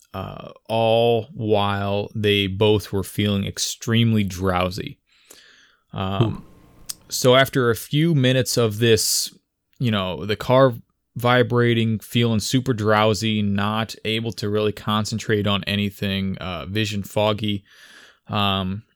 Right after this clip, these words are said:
Speaker 1: there, they reported another series of beeps and the U F O disappeared.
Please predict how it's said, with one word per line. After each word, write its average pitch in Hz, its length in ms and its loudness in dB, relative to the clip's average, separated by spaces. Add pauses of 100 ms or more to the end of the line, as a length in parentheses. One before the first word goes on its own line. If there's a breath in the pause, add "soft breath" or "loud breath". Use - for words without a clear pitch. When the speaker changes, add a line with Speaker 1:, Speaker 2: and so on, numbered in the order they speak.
(260)
Speaker 1:
there, 110 480 2
they 104 180 0
reported 117 760 2
another 110 480 2
series 127 460 0
of 104 140 -6
beeps 110 600 -2
and 104 160 0
the 98 80 0
U 113 260 2
F 113 240 0
O 101 200 2
disappeared. - 680 -8